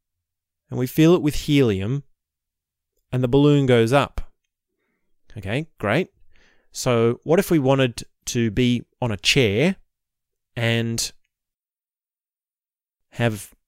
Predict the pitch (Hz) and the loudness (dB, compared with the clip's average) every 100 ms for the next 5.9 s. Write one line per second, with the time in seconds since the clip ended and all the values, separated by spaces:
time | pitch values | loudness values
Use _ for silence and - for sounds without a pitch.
0 | _ - 135 160 - 135 131 127 120 - | _ -2 0 0 0 2 2 0 -2 -6
1 | 120 160 139 - 131 123 113 113 101 - | -2 -2 -2 -4 -2 0 0 -2 -2 -4
2 | 127 104 95 - _ _ 107 139 180 - | -2 -2 -4 -10 _ _ 0 2 0 -4
3 | _ _ - 151 123 123 139 - - _ | _ _ -6 -4 0 0 -2 -4 -20 _
4 | - 120 127 143 135 120 123 117 120 117 | -6 -2 0 0 -2 -4 -2 0 2 0
5 | 104 - - - 107 120 131 165 - | -2 -6 -12 -10 -4 0 2 0 -6